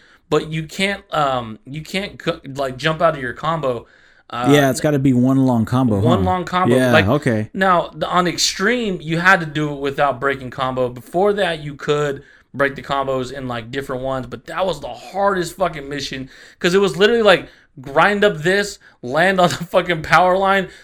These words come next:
Speaker 1: and then fucking grind on the fucking house, and then jump down to this other thing, and where you would grind, and then you would manual, and then you would do some other shit. Dude, it was absolutely nuts, and it took me, like, a million tries to do that.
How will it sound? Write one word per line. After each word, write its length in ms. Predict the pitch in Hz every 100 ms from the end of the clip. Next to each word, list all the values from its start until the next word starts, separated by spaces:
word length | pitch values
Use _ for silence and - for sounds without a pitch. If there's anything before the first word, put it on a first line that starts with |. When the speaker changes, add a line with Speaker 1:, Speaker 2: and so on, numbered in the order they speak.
| _
Speaker 1:
and 180 | 147 151
then 120 | 160
fucking 440 | 151 185 160 156 147
grind 360 | 147 160 190 185
on 120 | 180
the 80 | 156
fucking 320 | 190 165 156
house, 500 | 151 180 185 190 - - -
and 160 | - 165
then 140 | 151
jump 320 | 139 185 170
down 240 | 147 165 190
to 80 | 170
this 160 | 156
other 180 | 170 190
thing, 320 | 175 196 190
and 100 | 165
where 120 | 151
you 100 | 156
would 140 | 151 139
grind, 480 | 139 165 180 180 156 -
and 140 | 151 160
then 80 | 170
you 80 | 151
would 120 | 139
manual, 420 | 165 185 190 190
and 80 | 180
then 120 | 165
you 80 | 156
would 120 | 151
do 140 | 151 185
some 220 | 185 156
other 180 | 175 180
shit. 360 | 180 190 185 - - _
Dude, 200 | - 220
it 80 | 240
was 200 | 233 214 -
absolutely 600 | - 214 190 220 220 180
nuts, 400 | 170 180 185 185
and 100 | 165
it 80 | 156
took 160 | 208
me, 80 | 202
like, 140 | 190 139
a 60 |
million 420 | 131 139 156 170 151
tries 320 | 160 151 151
to 60 |
do 220 | 139 139 139
that. 280 | 135 135